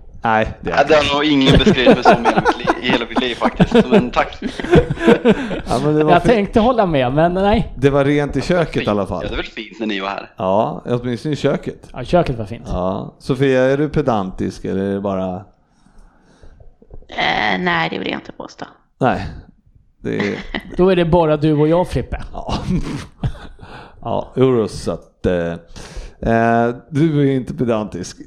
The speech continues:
Speaker 1: Det är <laughs>
Speaker 3: Både ja och nej.
Speaker 1: Ja, jag är pedantisk när, när jag väl börjar.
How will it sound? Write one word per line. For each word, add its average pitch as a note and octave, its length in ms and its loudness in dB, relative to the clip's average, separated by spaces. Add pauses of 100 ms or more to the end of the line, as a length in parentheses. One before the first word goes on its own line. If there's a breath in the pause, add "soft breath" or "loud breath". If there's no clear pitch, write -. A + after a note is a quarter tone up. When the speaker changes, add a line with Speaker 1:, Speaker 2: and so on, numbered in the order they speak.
Speaker 1:
Det C#3+ 200 0
är G3 1300 0
<laughs> - 20 2
Speaker 3:
Både F3 220 6
ja G3 160 4
och G3+ 200 2
nej. D3 200 -2 (580 loud breath)
Speaker 1:
Ja, D3 380 2
jag E3+ 240 2
är G#3+ 60 2
pedantisk C3 640 -2
när, A2 540 -2 (680)
när B2 380 0
jag A#2+ 120 0
väl A2+ 220 0
börjar. C3 580 -2